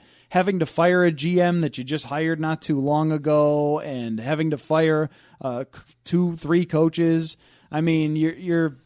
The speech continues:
talking about a really messy situation. And I think if you look at someone like Justin Schultz, for example, he was in Edmonton when they were a mess. And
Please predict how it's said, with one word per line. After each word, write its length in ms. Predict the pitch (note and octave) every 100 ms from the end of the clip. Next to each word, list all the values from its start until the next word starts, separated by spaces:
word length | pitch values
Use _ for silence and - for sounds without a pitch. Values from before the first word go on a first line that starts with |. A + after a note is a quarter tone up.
| _ _
talking 300 | F#3 E3 D#3+
about 180 | D#3 C#3+
a 60 | C#3+
really 240 | D#3+ E3
messy 340 | D#3 D3+ C#3+ D3+
situation. 680 | D3+ - D3 F3 - A#2+
And 140 | A#2 E3+
I 80 |
think 320 | F#3 A#3 G3 - _ _ _
if 160 | F3+ E3
you 80 | F3+
look 200 | F#3+ F#3+
at 80 |
someone 280 | - F#3 F3
like 160 | E3 C#3+
Justin 360 | E3 D#3+ -
Schultz, 440 | C#3 - F#3+ B2 -
for 140 | -
example, 540 | C3 A#2 A2+ G2+ G2 - _ _ _ _ _ -
he 120 | D#3
was 140 | D3
in 100 | D#3+
Edmonton 640 | E3 D#3 F3 E3+ F#3 F#3+ F#3+
when 160 | - C#3
they 140 | D3
were 160 | D3+ D#3
a 40 |
mess. 460 | C#3+ A2+ - - - _ _ _ _
And 440 | D3 C3+ A#2+ A#2